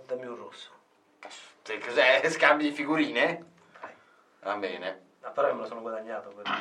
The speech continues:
Speaker 1: blu.
Speaker 2: Ok. Ah.
Speaker 1: Dai, scegli un dado.
Speaker 2: Allora.
Speaker 1: Che poi il mio montaggio lo voglio fare nel futuro.
Speaker 2: Ah, ok,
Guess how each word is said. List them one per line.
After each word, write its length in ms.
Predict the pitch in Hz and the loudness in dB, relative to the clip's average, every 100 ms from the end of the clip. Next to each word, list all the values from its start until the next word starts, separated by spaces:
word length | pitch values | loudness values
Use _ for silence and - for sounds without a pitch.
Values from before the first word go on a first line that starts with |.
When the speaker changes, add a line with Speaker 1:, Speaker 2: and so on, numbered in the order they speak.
| - | -6
Speaker 1:
blu. 100 | - - - | -10 -14 -8
Speaker 2:
Ok. 440 | 110 - 85 80 - - _ _ _ _ - - - - - - - - | -8 -2 -4 -4 -14 -20 _ _ _ _ -20 -20 -20 -20 -20 -20 -16 -2
Ah. 340 | 190 - - - - - - | -2 -2 -8 -14 -14 -12 -4
Speaker 1:
Dai, 400 | 170 165 123 - - | 6 6 6 -4 -10
scegli 240 | 196 202 | -4 -2
un 80 | 180 | 4
dado. 440 | 131 113 113 - - | 4 4 -4 -10 2
Speaker 2:
Allora. 680 | 175 165 147 123 110 107 - _ _ _ _ _ | 4 8 10 10 6 4 -4 _ _ _ _ _
Speaker 1:
Che 80 | - | -8
poi 140 | 156 | -6
il 80 | 143 | -4
mio 100 | 127 | -4
montaggio 280 | 123 135 127 | -2 -2 0
lo 40 | 117 | -4
voglio 100 | 117 | -4
fare 120 | 117 | -6
nel 120 | 113 | -8
futuro. 460 | 110 110 104 101 - _ _ _ _ - - - - - | -12 -12 -12 -12 -14 _ _ _ _ -20 -20 -20 -20 -12
Speaker 2:
Ah, 200 | 90 - | -12 -12
ok, 380 | - - 73 | -18 -16 -16